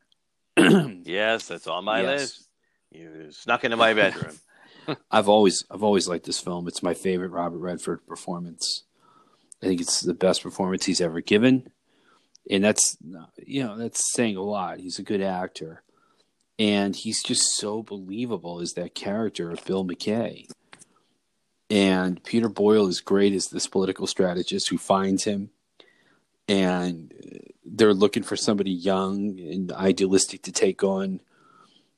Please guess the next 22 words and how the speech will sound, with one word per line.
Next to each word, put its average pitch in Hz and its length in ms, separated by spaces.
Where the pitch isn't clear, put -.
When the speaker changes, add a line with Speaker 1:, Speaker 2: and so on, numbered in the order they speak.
Speaker 1:
And 92 180
I 90 80
know 90 120
you 92 160
love 98 200
the 104 80
name, 98 220
Crocker 95 480
Jarman. 101 560
Speaker 2:
Crocker 110 360
Jarman. 127 500
Speaker 1:
Uh, 95 320
the - 60
Speaker 2:
Love 95 240
it. - 40
Speaker 1:
popular 98 400
senator. 101 640
And 92 600
he's - 280
got 95 260
that 90 200
Kennedy-esque 98 920